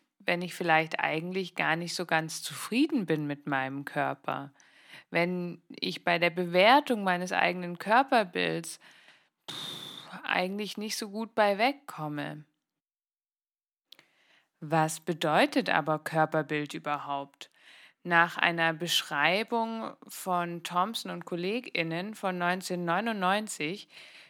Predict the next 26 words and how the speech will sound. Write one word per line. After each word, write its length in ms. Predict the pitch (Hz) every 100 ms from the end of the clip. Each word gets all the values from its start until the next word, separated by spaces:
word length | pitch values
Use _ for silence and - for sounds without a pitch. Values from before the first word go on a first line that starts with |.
| _
ist 240 | - - -
das 220 | 202 -
Körperbild 600 | 202 214 226 202 220 214 -
ein 240 | - 196 -
inneres 600 | 226 262 285 214 202 -
Bild 760 | - 185 214 269 381 - - _ _
von 200 | - 196
unserer 380 | 196 196 202 185
äußeren 520 | 190 196 254 294 220
Erscheinung, 840 | 196 180 165 - 165 180 175 151 147
also 320 | - 170 190
quasi 460 | - 185 190 190 185
eine 320 | 175 180 170
Repräsentation 1040 | 220 - 262 240 196 180 175 202 220 220
von 240 | - 202 196
unserem 400 | 208 196 185 170
Aussehen, 500 | 156 170 190 185 175
das 240 | 170 165
wir 160 | 175 -
innerlich 340 | 170 160 156
von 200 | - 160
uns 260 | 156 156 -
haben. 420 | 139 135 - - _ _ _ _ _ _ _ _ _ _ _ _ _ _ _ 202
Die 80 |
psychologische 680 | 185 208 185 180 180 185 202
Professorin 960 | 175 175 170 160 175 165 165 196 240